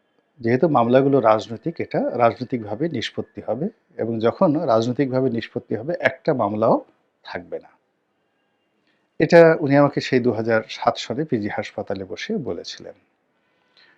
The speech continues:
তো এই হলো বাংলাদেশে রাজনৈতিক মামলা, রাজনৈতিক প্রচার এবং প্রোপাগান্ডার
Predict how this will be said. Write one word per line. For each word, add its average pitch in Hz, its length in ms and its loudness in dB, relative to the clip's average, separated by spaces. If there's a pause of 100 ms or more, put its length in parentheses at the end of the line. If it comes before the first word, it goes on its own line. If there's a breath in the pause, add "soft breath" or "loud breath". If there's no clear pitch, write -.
(140)
তো - 60 -4
এই 170 180 8
হলো 208 440 4 (380)
বাংলাদেশে 117 840 0 (240)
রাজনৈতিক 117 720 0
মামলা, 104 560 -2
রাজনৈতিক 110 600 -2
প্রচার 117 320 -6
এবং 107 220 -6
প্রোপাগান্ডার 101 680 -4